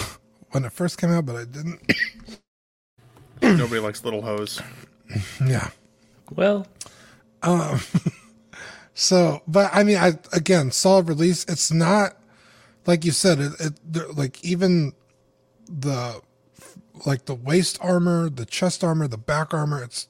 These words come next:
Speaker 1: different sculpts. Uh, the, the shoulders. So it's not just a two point oh with a slightly different color. It's, it's almost a whole new figure completely. So, um, I think it's cool,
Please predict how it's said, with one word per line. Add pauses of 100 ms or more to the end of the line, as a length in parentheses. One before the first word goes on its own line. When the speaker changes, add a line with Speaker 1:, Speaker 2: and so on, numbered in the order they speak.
Speaker 1:
different
sculpts. (640)
Uh,
the, (280)
the
shoulders. (800)
So
it's
not
just
a
two
point
oh
with
a
slightly
different
color.
It's,
it's (640)
almost
a
whole
new
figure (100)
completely.
So, (1500)
um, (880)
I
think
it's
cool,